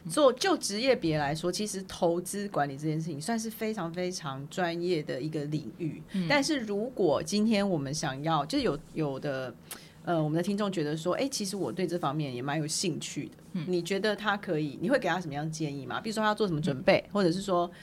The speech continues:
Speaker 2: 我自己的 personality 也好，或者我要往哪个方向去做一些什么样的预备吗？
Speaker 1: 嗯。呃，其实投资的好处就是说，第一，它是，呃，你刚刚有提到经验嘛，哈，
Speaker 2: 嗯。
Speaker 1: 那经验就是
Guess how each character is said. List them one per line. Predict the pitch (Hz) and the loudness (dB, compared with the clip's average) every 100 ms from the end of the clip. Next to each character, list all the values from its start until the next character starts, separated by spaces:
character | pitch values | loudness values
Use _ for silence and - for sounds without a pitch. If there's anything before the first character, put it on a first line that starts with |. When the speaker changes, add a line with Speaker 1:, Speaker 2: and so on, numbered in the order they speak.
| - - | -14 -8
Speaker 2:
我 | 165 | -6
自 | 202 | -4
己 | 170 | -4
的 | 147 | -4
personality | 170 160 185 180 185 | -2 0 2 0 0
也 | 139 | -2
好， | 165 165 151 | -2 -2 -2
或 | 180 | -2
者 | 160 | -4
我 | 135 127 | -6 -2
要 | 131 | 0
往 | 160 131 | 2 0
哪 | 123 | -4
个 | 120 | -6
方 | 151 147 | -4 -4
向 | 160 160 | -2 -4
去 | 165 | -4
做 | 160 143 | -4 -2
一 | 156 | -2
些 | 180 | -2
什 | 156 - | -4 -8
么 | |
样 | 139 131 | -8 -6
的 | |
预 | - - | -8 -10
备 | - - | -10 -10
吗？ | - - - - - | -12 -14 -16 -12 -2
Speaker 1:
嗯。 | 202 180 175 | 0 2 0
呃， | 160 | -2
其 | - 247 311 | -2 2 6
实 | - 202 | 6 4
投 | 196 175 | 0 0
资 | 175 208 | 0 0
的 | 185 | 2
好 | - - | 0 -4
处 | 165 196 | -4 -2
就 | 160 170 170 | -2 -2 -2
是 | |
说， | 165 165 165 | -2 -2 -2
第 | 160 226 220 220 | 0 0 2 0
一， | 226 - - - - | -2 -8 -20 -16 -2
它 | 202 202 | 2 4
是， | 214 - 226 214 185 147 156 - - - - | 4 2 2 2 0 0 -6 -14 -20 -20 -6
呃， | 170 151 143 - 135 151 - | -2 0 -2 -6 -8 -10 -4
你 | 175 | 2
刚 | 208 | 4
刚 | 220 | 4
有 | 165 | 2
提 | 156 | 0
到 | 185 | 0
经 | 170 208 208 | 0 0 2
验 | 220 165 | 2 2
嘛， | 117 - | -2 -6
哈， | 156 190 | -4 2
Speaker 2:
嗯。 | |
Speaker 1:
那 | 226 | 4
经 | 233 254 | 6 8
验 | 247 | 8
就 | 202 202 | 6 2
是 | 190 180 | 2 0